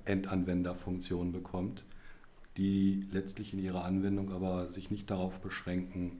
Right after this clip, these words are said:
nur ein Balkendiagramm zu machen. Ähm, und diese ganzen neuen Funktionalitäten wie Data Flows oder Integrated A I und, ähm, Automated Machine Learning Funktionalitäten sind ja keine Funktionen, die man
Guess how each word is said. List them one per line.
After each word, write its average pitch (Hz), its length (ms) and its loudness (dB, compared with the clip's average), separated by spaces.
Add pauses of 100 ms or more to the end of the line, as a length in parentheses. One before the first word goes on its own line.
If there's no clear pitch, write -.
(140)
nur 95 220 4
ein 92 100 2
Balkendiagramm 87 720 -2
zu 82 140 -6
machen. 82 340 -4 (800)
Ähm, 87 560 2
und 95 160 0
diese 90 160 2
ganzen 92 300 0
neuen 92 180 6
Funktionalitäten 95 800 -2
wie 87 80 -2
Data 90 260 -2
Flows 92 420 0
oder 87 260 -2
Integrated 90 640 -2 (200)
A 87 160 -2
I 87 100 -4
und, 85 220 -2 (500)
ähm, 80 400 -2 (160)
Automated 90 640 0
Machine 113 320 0
Learning 85 380 0 (480)
Funktionalitäten 90 840 -4 (360)
sind 92 240 4
ja 101 60 2
keine 95 340 2
Funktionen, 95 640 2
die 92 80 4
man 87 480 4